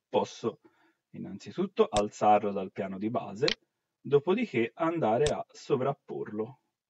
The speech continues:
Ecco qua. Cerchiamo dalla vista alta di centrarlo al meglio.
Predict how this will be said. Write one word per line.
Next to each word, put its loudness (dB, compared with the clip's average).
Ecco -8
qua. -8
Cerchiamo 0
dalla -4
vista -6
alta -6
di -8
centrarlo -4
al -8
meglio. -8